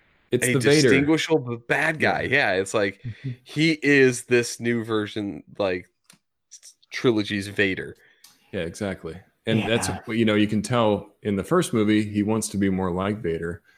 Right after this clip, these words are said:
Speaker 1: So I feel like this is what Palpatine can provide him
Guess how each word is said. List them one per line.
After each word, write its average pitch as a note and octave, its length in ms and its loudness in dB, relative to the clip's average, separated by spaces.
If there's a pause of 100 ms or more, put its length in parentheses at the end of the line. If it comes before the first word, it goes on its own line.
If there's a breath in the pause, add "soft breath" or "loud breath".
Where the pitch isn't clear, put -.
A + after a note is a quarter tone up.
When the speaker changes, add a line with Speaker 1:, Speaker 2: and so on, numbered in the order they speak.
(160 soft breath)
Speaker 1:
So A2+ 140 0
I G#2 60 2
feel C3+ 260 4
like A2+ 180 4
this A2+ 220 -2
is G#2 80 -4
what G#2+ 180 -2
Palpatine G2+ 560 -2
can F#2 200 -6
provide F2 380 -6
him G#2+ 340 -6